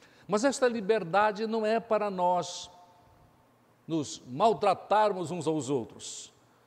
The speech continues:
porque há diferenças, há diferenças entre nós. Mas que as diferenças sejam em, em coisas periféricas e não em assuntos fundamentais. Esta palavra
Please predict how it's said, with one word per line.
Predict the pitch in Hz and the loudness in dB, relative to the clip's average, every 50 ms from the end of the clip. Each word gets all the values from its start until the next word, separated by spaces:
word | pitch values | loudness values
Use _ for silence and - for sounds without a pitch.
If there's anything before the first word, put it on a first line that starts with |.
| _ _ _ _ | _ _ _ _
porque | - 151 147 - - - 156 147 139 135 123 113 104 92 - - - _ _ _ _ | -2 -2 -2 -2 -2 -2 0 0 0 0 -2 -4 -6 -10 -14 -20 -20 _ _ _ _
há | - 160 175 | -2 -2 -2
diferenças, | 139 160 160 - - 151 151 135 131 123 113 - - - 101 98 - - - - - _ _ | 0 -2 -6 -4 -2 0 0 0 0 -2 -2 -6 -10 -14 -14 -12 -12 -14 -14 -16 -20 _ _
há | 123 135 | -4 -4
diferenças | 117 139 135 - - 131 120 120 135 143 131 - - 127 104 123 | -2 -4 -4 -2 -2 0 0 2 0 0 -2 -4 -6 -6 -4 -4
entre | 127 117 - 127 117 | -4 -4 -4 -6 -6
nós. | 101 95 92 90 87 87 - - - - - - - - - - - | -4 -6 -8 -8 -10 -12 -16 -16 -18 -20 -20 -20 -20 -20 -20 -2 0
Mas | 220 226 | 0 0
que | 226 247 | 4 4
as | 240 226 | 2 2
diferenças | 190 254 247 - 240 220 220 247 254 233 - 233 220 - | 2 -2 -2 2 4 4 4 4 2 0 -2 -4 -6 -8
sejam | - - 214 214 220 214 170 185 208 202 202 | -2 2 4 4 4 2 0 -4 -6 -6 -6
em, | 196 196 190 180 180 170 - - - - _ - - - | -6 -6 -6 -8 -8 -8 -10 -12 -14 -20 _ -20 -14 -10
em | 165 175 | -8 -8
coisas | 170 - 190 220 220 202 160 185 175 151 - - - | -2 2 4 4 4 4 2 0 -4 -4 -6 -8 -12
periféricas | - - - 214 214 180 - - - 180 202 202 175 147 120 - 135 131 113 147 | -6 4 4 4 4 4 0 -2 0 2 2 2 2 0 -2 -2 -4 -4 -4 -4
e | 156 143 | -4 -2
não | 139 165 180 180 | -4 -4 -6 -8
em | 170 165 | -8 -6
assuntos | 156 139 - - - 147 156 143 135 143 - - - - _ _ _ _ _ | -6 -6 -6 -6 -6 -6 -6 -6 -8 -10 -12 -12 -18 -20 _ _ _ _ _
fundamentais. | _ - 147 143 131 131 127 127 117 110 - - 90 78 78 80 87 90 - - - - - - _ _ _ _ _ _ _ _ _ _ | _ -10 -8 -6 -4 -4 -4 -4 -8 -10 -10 -12 -14 -14 -14 -18 -20 -18 -18 -16 -16 -18 -20 -20 _ _ _ _ _ _ _ _ _ _
Esta | 135 151 - - 185 | -6 -4 -2 -4 2
palavra | - 190 185 190 202 196 170 175 180 165 147 - | 4 4 6 6 6 4 4 2 -2 -2 -2 -6